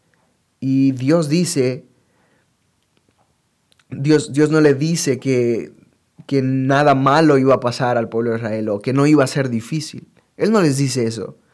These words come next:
Él no hace un trato con ellos, por ejemplo, "Si me sirven o me obedecen fielmente, voy a darles una buena vida y todo va a ser fácil", o una buena salud. Pero más bien, la promesa de Dios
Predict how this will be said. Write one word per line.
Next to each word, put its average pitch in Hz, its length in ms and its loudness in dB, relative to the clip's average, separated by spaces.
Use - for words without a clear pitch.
Él 175 140 4
no 185 120 6
hace 185 160 4
un 165 100 0
trato 180 300 2
con 160 140 2
ellos, 170 260 2
por 143 140 0
ejemplo, 156 420 0
"Si 151 180 -4
me 139 160 0
sirven 185 540 -2
o 151 100 0
me 143 180 0
obedecen 135 540 0
fielmente, 165 760 -2
voy 147 140 2
a 143 40 6
darles 151 300 2
una 151 160 0
buena 139 340 0
vida 143 360 0
y 131 100 -2
todo 127 360 -2
va 123 80 0
a 123 40 -4
ser 120 160 -6
fácil", - 560 -6
o 113 60 -10
una 120 220 -4
buena 127 260 -2
salud. 117 500 -6
Pero 135 160 -2
más 139 220 0
bien, 143 440 0
la 123 120 0
promesa 139 520 0
de 127 120 4
Dios 160 500 2